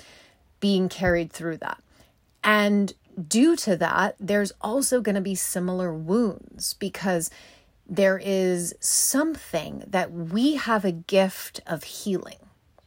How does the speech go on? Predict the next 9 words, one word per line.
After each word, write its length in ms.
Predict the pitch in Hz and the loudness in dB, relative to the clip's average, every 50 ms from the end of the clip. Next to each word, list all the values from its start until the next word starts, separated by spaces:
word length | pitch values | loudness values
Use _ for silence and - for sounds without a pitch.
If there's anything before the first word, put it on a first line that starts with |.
| _ _ _ - | _ _ _ -12
okay? 360 | 175 - - - 165 165 185 190 _ - - - - - - - - - _ - | -8 -6 -4 -2 -2 -2 -4 -6 _ -14 -20 -20 -20 -20 -20 -20 -20 -20 _ -6
And 200 | - 208 208 202 | 0 2 2 2
so 200 | - - 226 202 | 2 2 2 2
what 320 | 208 208 202 214 - - - | 2 4 2 2 2 0 -2
Chiron 600 | - - - 277 285 339 370 370 381 359 330 277 | -8 -4 0 2 2 4 4 2 2 2 0 -2
shows 520 | - - - - 233 220 240 233 208 185 | -4 -4 -2 0 2 2 2 2 0 -2
us 300 | - - - 180 - - - | -2 -4 -4 -6 -8 -8 -8
is 240 | - 185 180 165 160 | -8 -8 -8 -6 -2
that 240 | 175 175 170 175 | 0 0 0 0